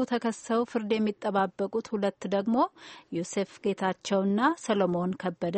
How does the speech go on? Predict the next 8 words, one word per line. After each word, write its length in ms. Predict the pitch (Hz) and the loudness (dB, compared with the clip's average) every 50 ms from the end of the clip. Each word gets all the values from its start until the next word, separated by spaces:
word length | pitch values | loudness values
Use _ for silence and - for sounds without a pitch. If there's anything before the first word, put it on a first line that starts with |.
| 233 | 6
ናቸው። 400 | 254 240 196 - _ - 165 160 175 - _ - - - - - _ | 6 6 4 4 _ -6 -6 -6 -6 -8 _ -20 -20 -20 -20 -6 _
የኢትዮጵያ 420 | 220 247 - 277 254 - - 269 269 | 0 2 2 2 0 2 2 4 4
መንግስት 400 | 262 262 254 240 262 247 - - - 247 214 | 4 4 4 2 0 -2 -4 -2 2 2 4
እነዚህን 580 | 202 202 208 214 220 214 202 220 220 262 311 339 | 4 4 4 4 2 2 2 2 4 4 4 4
በፍጥነት 500 | 285 233 - - - 220 220 240 269 - - | 4 2 0 0 -2 0 2 2 2 0 -2
ከእስር 440 | - 226 - 214 202 - - 262 247 | -2 -2 0 0 -2 0 0 2 2
እንዲፈታ 420 | 220 214 190 220 196 - 214 - - 269 330 | 2 2 0 0 0 0 -2 2 4 4 4
እንጠይቃለን። 920 | 311 254 254 247 - 196 180 165 151 - 135 135 143 160 151 147 147 | 6 6 4 4 2 0 0 -2 -4 -2 -2 -4 -2 -4 -6 -6 -6